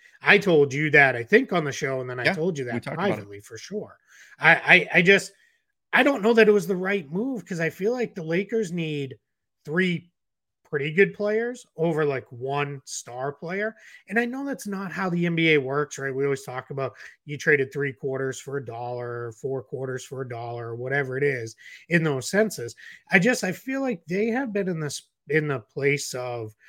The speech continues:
Speaker 1: um, they've done the three star thing. It didn't
Speaker 2: Mm-hmm.
Speaker 1: go great 'cause, 'cause what killed them was not having the depth. So I really feel like there was a chance there to,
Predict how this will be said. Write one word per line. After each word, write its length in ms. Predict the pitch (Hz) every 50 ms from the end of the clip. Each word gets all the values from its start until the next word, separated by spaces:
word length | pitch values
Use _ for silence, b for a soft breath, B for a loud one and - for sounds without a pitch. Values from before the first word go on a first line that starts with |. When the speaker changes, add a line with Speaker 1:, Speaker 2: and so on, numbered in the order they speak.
| b b b b b b b b b _ 170
Speaker 1:
um, 580 | 165 160 147 135 131 123 117 117 113 113 110 - _ _ _ _ _ _ _ _ _ _ _ _ _ _ _ _ _ _ _ _ _ _
they've 180 | - 196 180 143
done 200 | 180 180 220 220
the 100 | 208 185
three 240 | - - 151 139 127
star 340 | - - 151 139 131 123 120
thing. 360 | - - 120 110 110 127 135 - _ _ _ _
It 260 | - 156 127 - _
didn't 220 | 165 165 202 277 294
Speaker 2:
Mm-hmm. 60 | 240
Speaker 1:
go 140 | 208 180 156
great 320 | 127 139 135 135 131 -
'cause, 220 | - 139 120 117 - _ _ _
'cause 160 | - 160 131
what 220 | 135 139 113 - -
killed 240 | - 196 202 196
them 160 | 175 170 147 135
was 160 | 120 110 110
not 280 | 117 123 139 170 190 185
having 360 | 160 143 117 107 95 98 101
the 80 | - -
depth. 320 | _ 98 92 - _ _ _ B B B B B
So 180 | B - 160 156
I 40 | 151
really 360 | 147 143 156 175 180 175 156
feel 200 | 147 - 156 147
like 180 | 135 127 120 -
there 100 | 135 131
was 140 | 135 120
a 80 | 120 120
chance 400 | - - 151 147 143 135 - -
there 300 | - 127 127 120 117 120
to, 320 | - - 147 135 120 117